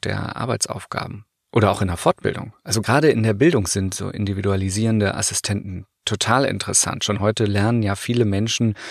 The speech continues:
neue Sprachen über lernende Apps. Duolingo zum Beispiel analysiert die Ergebnisse meiner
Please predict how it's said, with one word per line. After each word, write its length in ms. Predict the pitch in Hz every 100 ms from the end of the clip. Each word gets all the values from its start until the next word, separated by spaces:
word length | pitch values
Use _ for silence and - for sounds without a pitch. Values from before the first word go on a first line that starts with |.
| - -
neue 260 | 104 104 107
Sprachen 640 | - - 143 107 - 110
über 640 | - 101 98 95 92 90 -
lernende 460 | 104 95 104 95
Apps. 380 | - - - -
Duolingo 500 | 113 98 98 131 127
zum 220 | - 110
Beispiel 420 | 101 98 - 104 101
analysiert 720 | - 101 98 98 95 101 127 120
die 80 |
Ergebnisse 560 | 98 101 117 139 123 107
meiner 440 | 104 98 101 98